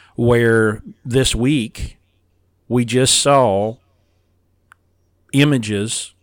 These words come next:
of trucks sitting in truck stops in four feet of water, and nobody seemed to manage to see that coming. I,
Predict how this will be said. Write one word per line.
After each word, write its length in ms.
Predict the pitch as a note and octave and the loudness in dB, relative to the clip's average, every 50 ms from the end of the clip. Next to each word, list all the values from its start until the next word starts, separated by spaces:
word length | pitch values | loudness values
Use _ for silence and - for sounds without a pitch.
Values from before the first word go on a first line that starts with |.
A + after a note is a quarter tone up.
| _ _ | _ _
of 160 | - A2 A2 - | -6 -6 -6 -6
trucks 540 | - - D3+ D#3 D3 C3 - - - - - | -2 0 2 4 4 4 2 -2 -8 -8 -6
sitting 400 | - - - B2 B2+ B2+ B2+ B2 | -6 -4 0 0 0 0 -2 -4
in 140 | A#2+ A2 G#2+ | -6 -6 -6
truck 260 | - D#3 E3 - - | -4 -4 -4 -4 -4
stops 640 | - - - F2 F2 F2 A2 - - - - - _ _ - | -8 -8 -6 -6 -6 -6 -8 -10 -14 -16 -16 -18 _ _ -6
in 160 | A#2 A#2+ A2+ | -6 -6 -4
four 280 | - - C#3+ C3+ C#3 | -4 -2 0 0 0
feet 240 | C#3 - D3 B2 A2+ | 0 -2 -4 -4 -4
of 60 | A2 | -4
water, 460 | G#2 A#2 D#3 F3 - - - - - - _ _ _ _ _ _ _ _ _ _ _ _ _ _ _ _ _ _ _ _ _ _ _ _ _ _ _ _ _ _ _ _ _ _ _ _ _ _ _ - | -4 -2 -2 -2 -4 -4 -6 -10 -12 -16 _ _ _ _ _ _ _ _ _ _ _ _ _ _ _ _ _ _ _ _ _ _ _ _ _ _ _ _ _ _ _ _ _ _ _ _ _ _ _ -18
and 160 | B2+ F#2 F2+ | -16 -12 -8
nobody 420 | G2+ C3 F#3 G#3 G#3 F#3 F#3+ - E3 | -6 -6 -6 -6 -6 -6 -4 -4 -4
seemed 420 | - - - - E3+ F3+ F#3+ F3 D3 | -6 -6 -8 -8 -8 -8 -8 -8 -8
to 60 | C#3+ | -8
manage 480 | B2+ C#3 D#3 F3 F#3 E3 D3 C3 - - | -6 -4 -4 -4 -4 -6 -8 -10 -12 -12
to 80 | - | -8
see 260 | - - - E3+ F3 E3+ | -8 -6 -6 -6 -6 -6
that 260 | D#3 D#3+ F#3+ - _ | -6 -6 -6 -8 _
coming. 340 | - E3 F#3+ G#3 F#3+ - - - _ _ _ _ _ _ _ _ _ _ _ _ _ _ _ _ _ _ _ _ _ _ _ _ _ _ _ _ _ _ _ _ _ _ _ _ _ _ _ _ _ _ _ - | -10 -8 -6 -6 -6 -8 -10 -14 _ _ _ _ _ _ _ _ _ _ _ _ _ _ _ _ _ _ _ _ _ _ _ _ _ _ _ _ _ _ _ _ _ _ _ _ _ _ _ _ _ _ _ -18
I, 80 | - | -18